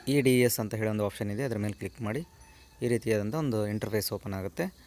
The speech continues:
Click here to download ಶಿಕ್ಷಕ ಮಿತ್ರ ಆ್ಯಪ್ ಅಂತಿದೆ, ಅದ್ರ ಮೇಲೆ ಕ್ಲಿಕ್ ಮಾಡಿದ್ರೆ ನಿಮಗೆ ಶಿಕ್ಷಕ ಮಿತ್ರ ಆ್ಯಪ್ ಡೌನ್ಲೋಡ್ ಆಗುತ್ತೆ.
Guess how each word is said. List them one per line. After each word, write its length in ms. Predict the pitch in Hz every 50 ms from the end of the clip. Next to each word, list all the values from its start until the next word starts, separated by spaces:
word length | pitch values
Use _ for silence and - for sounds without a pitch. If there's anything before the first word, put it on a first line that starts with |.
| - - - - - - - -
Click 400 | 135 - - 139 131 - - -
here 200 | 139 143 139 -
to 80 | 147 123
download 440 | 123 123 123 127 127 127 127 123 110
ಶಿಕ್ಷಕ 300 | 123 113 - - - -
ಮಿತ್ರ 280 | 117 117 113 - - 117
ಆ್ಯಪ್ 220 | 113 110 - -
ಅಂತಿದೆ, 240 | 113 104 120 120 143
ಅದ್ರ 160 | 139 120 120
ಮೇಲೆ 160 | 117 123 117
ಕ್ಲಿಕ್ 280 | - - 117 - - -
ಮಾಡಿದ್ರೆ 300 | 123 123 123 123 139 156
ನಿಮಗೆ 260 | 143 123 117 117 120
ಶಿಕ್ಷಕ 320 | 110 113 - - - -
ಮಿತ್ರ 240 | 120 117 113 - 117
ಆ್ಯಪ್ 240 | 110 107 107 107 107
ಡೌನ್ಲೋಡ್ 300 | 104 110 107 107 104 101
ಆಗುತ್ತೆ. 300 | 101 98 104 - -